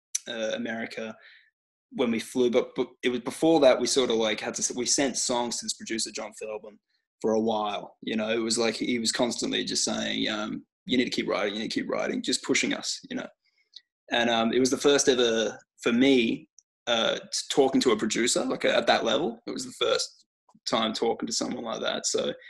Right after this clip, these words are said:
it was interesting, you know, it was, it was very challenging for me and the rest of the guys. And we just kept doing it. And then, um, so flew out, flew out to L A, got our first deal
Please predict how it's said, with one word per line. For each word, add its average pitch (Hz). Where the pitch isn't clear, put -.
it 123
was 131
interesting, 127
you 110
know, 113
it 117
was, 120
it 117
was 113
very 120
challenging 110
for 113
me 120
and 120
the 110
rest 110
of 107
the 107
guys. 110
And 120
we 131
just 131
kept 113
doing 135
it. 135
And 127
then, 123
um, 120
so 127
flew 139
out, 127
flew 135
out 123
to 120
L 117
A, 117
got 120
our 113
first 117
deal 117